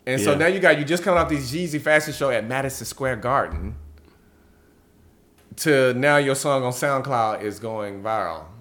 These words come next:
Speaker 1: So I hit Coach K, which I didn't know Miles had hit Coach K months before in his D M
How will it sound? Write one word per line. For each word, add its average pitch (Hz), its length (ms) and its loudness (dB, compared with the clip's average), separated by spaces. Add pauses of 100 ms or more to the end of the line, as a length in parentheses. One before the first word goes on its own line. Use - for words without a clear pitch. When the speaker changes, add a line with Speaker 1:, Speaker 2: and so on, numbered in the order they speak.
(800)
Speaker 1:
So 123 460 2
I 135 180 8
hit 170 200 -2
Coach 135 260 -2
K, 127 480 -2 (1120)
which 147 240 0
I 147 140 8
didn't 135 340 0
know 143 320 4
Miles 143 520 2
had 131 260 -4
hit 120 240 -6
Coach 127 280 -6
K 135 200 -6
months 117 440 -8
before 143 440 -6
in 123 80 -4
his 110 160 -8
D 120 260 -6
M 120 360 -8